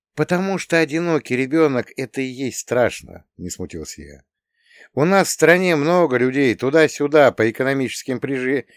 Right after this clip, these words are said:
причинам переезжает. Детям на новом месте прижиться сложно, и они могут влиться в дурные компании.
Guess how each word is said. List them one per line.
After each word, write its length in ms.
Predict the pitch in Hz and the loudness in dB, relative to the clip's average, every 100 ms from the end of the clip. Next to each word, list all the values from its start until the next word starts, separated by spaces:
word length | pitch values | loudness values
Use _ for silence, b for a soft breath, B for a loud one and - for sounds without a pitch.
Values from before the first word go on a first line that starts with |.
| b - | b -4
причинам 500 | 151 - 117 90 82 | -4 0 -2 -2 -6
переезжает. 640 | 92 95 82 85 78 - b b b b | -6 -6 -4 -4 -6 -10 b b b b
Детям 480 | 113 185 196 151 120 | 0 6 6 4 2
на 120 | 120 | 2
новом 320 | 160 156 139 135 | 2 2 2 0
месте 420 | 170 151 - 120 | 0 -2 -4 -6
прижиться 520 | 123 117 151 - 113 | -4 -4 -4 -8 -10
сложно, 580 | - 143 143 85 71 65 _ b b b b | -2 0 0 -4 -14 -18 _ b b b b
и 80 | 117 | 4
они 240 | 147 185 190 | 6 6 4
могут 360 | 170 170 180 | 4 4 0
влиться 380 | 151 156 - 175 | 2 0 2 -2
в 60 | 151 | 2
дурные 340 | 151 131 139 | 2 2 0
компании. 680 | 147 135 110 113 101 73 | 0 0 0 0 -2 -10